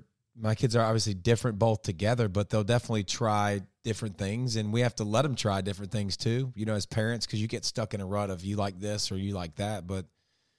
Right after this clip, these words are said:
you know, Leah's a artsy fartsy, you know, likes to act, likes to sing, likes to do that stuff, and very different than, she did the chor-, she's been doing the chorus stuff where she'll stay after school and do chorus, and,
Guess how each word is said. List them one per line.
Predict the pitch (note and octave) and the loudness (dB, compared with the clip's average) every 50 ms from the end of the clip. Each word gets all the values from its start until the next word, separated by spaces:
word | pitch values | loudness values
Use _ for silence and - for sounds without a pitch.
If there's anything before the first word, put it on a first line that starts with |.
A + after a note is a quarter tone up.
| _ _ _ _ _ _ _ | _ _ _ _ _ _ _
you | A2+ | -2
know, | G2+ F#2 | -2 -2
Leah's | F2+ F#2+ G#2 A2 A#2+ A2+ G2+ | 0 0 2 2 2 4 4
a | A2 G#2 G2 F#2 - - _ _ _ | 4 2 2 0 -4 -12 _ _ _
artsy | - G#2 A2 A2 - - A#2 A2 | -2 0 0 0 0 0 -2 -2
fartsy, | - - A2 G#2+ A2 F#2+ - A#2 A2+ A2+ G#2+ G#2+ G2+ - _ _ _ _ | 0 0 0 0 0 0 0 0 0 0 0 -2 -4 -8 _ _ _ _
you | - G#2 | -8 -6
know, | G#2 F#2+ | -4 -2
likes | F#2 G2 G#2 - - | -2 -2 -2 -4 -4
to | - - | -6 -6
act, | - F2 F#2+ G2+ A2 - - - | -4 -4 -4 -4 -4 -6 -8 -8
likes | G2+ G2 G#2 - - | -6 -4 -4 -4 -4
to | - - | -2 0
sing, | - - - G2+ G2+ A2+ A#2+ A#2+ | 0 0 0 0 0 0 0 0
likes | A2+ G2+ G#2 - - | -2 -2 -4 -4 -6
to | - G2+ | -6 -4
do | G2+ G#2 | -2 -2
that | G2 G#2 G#2 | -2 -2 -2
stuff, | - - - B2 A#2+ B2 C3+ - | -4 -4 -2 0 0 0 0 -2
and | A2 G2+ G2 G2 G2 G2 - _ _ | -2 -2 -2 -4 -6 -8 -12 _ _
very | - G2+ G2+ G#2+ | -6 -4 -4 -2
different | F#2+ G#2+ G#2+ - B2+ A#2+ G2 | -2 -4 -4 -2 -4 -4 -2
than, | - G#2+ G2+ G2 F#2+ F#2 - _ _ _ _ _ _ _ _ _ _ _ _ - | -2 -2 -2 -2 -4 -6 -10 _ _ _ _ _ _ _ _ _ _ _ _ -6
she | G2+ - - | -2 -2 0
did | A#2 A#2+ A2 | 0 0 0
the | G2+ A2+ | -2 -4
chor-, | - - - A#2+ A#2+ B2+ C3 - | -2 0 2 2 4 2 2 0
she's | - - B2 | -2 -2 0
been | A2 A#2+ A#2+ | 0 0 0
doing | A#2+ B2 A#2+ | 2 0 0
the | A#2 A2+ | 0 -2
chorus | - - - B2 A#2+ B2+ A#2+ - | -4 -2 0 2 2 4 2 2
stuff | - - C3 B2+ B2+ C3+ - - | 0 0 -2 -2 -2 -2 -4 -4
where | A#2 A2 | -4 -4
she'll | G2+ - - A#2 | -4 -6 -6 -6
stay | - - A#2+ A2+ | -6 -4 -4 -4
after | A2 - A#2 | -4 -6 -6
school | A2+ - - - A#2+ A#2+ C3 C3+ A#2+ | -6 -6 -4 -2 -2 -2 0 0 0
and | G#2+ G2+ | 0 0
do | G#2 A2+ | -2 -2
chorus, | G#2+ - - A#2 A2+ A#2+ C#3 D#3 C#3+ - - | -4 -4 -4 -2 -2 -2 -2 -2 -2 -2 -4
and, | A2 G#2+ G2+ G2 | -4 -4 -6 -8